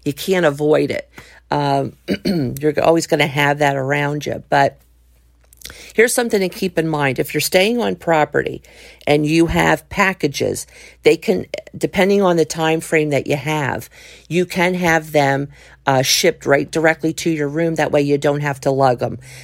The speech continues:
So that would be something that I would tell you, especially for little ones. You're already lugging the, a backpack or you're lugging the baby bag around. Plus you got the stroller.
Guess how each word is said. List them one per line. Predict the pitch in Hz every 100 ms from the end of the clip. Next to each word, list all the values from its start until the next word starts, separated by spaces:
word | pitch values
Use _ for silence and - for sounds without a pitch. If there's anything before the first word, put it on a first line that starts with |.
| -
So | - 160 143 139 135
that | 151 151
would | 160
be | 151 151 147
something | 151 - 156 160
that | 147 143
I | 147
would | 139 -
tell | 151 139
you, | 139 135 135 - -
especially | - - 160 -
for | 156 151
little | 147 147 147
ones. | 139 123 131 - - -
You're | 147 160
already | 180 180 170
lugging | 156 160 156 151
the, | 143 135 135 - - -
a | 139
backpack | 143 143 156 - 160 151 -
or | 143
you're | 135 127 - - -
lugging | 151 151 165
the | 147
baby | 135 151 156 151
bag | 143 143 147 151
around. | 143 147 143 147 147 - - -
Plus | 180 -
you | 165
got | 156 -
the | 156
stroller. | - 156 147 147 143